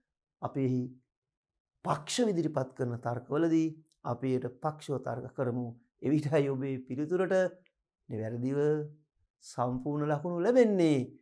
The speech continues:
ගෙවුම් ශේෂය ශක්තිමත් කර ගැනීම. ඇයි එතනදී විශේෂයෙන්ම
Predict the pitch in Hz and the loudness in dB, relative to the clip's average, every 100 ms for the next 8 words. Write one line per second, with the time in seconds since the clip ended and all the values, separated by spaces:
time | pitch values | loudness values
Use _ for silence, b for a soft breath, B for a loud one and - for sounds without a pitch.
0 | _ _ _ _ _ - 131 190 190 175 | _ _ _ _ _ -14 8 12 12 10
1 | 160 160 147 147 143 139 135 - 131 131 | 4 2 0 0 -2 0 -2 -2 -4 -4
2 | - 127 123 120 120 117 - 147 135 - | -4 -2 -2 -2 -4 -6 -6 -2 -2 -2
3 | - 151 160 147 143 151 262 262 240 233 | -8 -4 -2 0 0 -2 -2 0 0 2